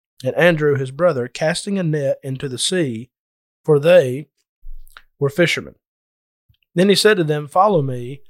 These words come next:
and I will make you fishers of men.' They immediately left their nets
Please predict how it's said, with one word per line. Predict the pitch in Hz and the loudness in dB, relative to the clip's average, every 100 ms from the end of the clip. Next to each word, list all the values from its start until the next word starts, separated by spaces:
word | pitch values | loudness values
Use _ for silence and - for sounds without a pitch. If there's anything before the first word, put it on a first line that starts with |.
| - _ _ - | -20 _ _ -8
and | 139 | -2
I | 160 | 2
will | 226 202 | 4 4
make | 185 190 185 | 2 -6 -10
you | 175 | -14
fishers | - 175 - 143 | -8 -8 -8 -10
of | 135 | -10
men.' | 131 131 95 69 _ _ _ _ - - - 139 | -12 -12 -14 -16 _ _ _ _ -20 -18 -16 -2
They | 135 | 2
immediately | 147 143 180 208 208 185 | 4 4 2 0 0 -4
left | 147 180 180 | 2 2 2
their | 185 185 | -6 -6
nets | 131 127 - - | -6 -6 -6 -8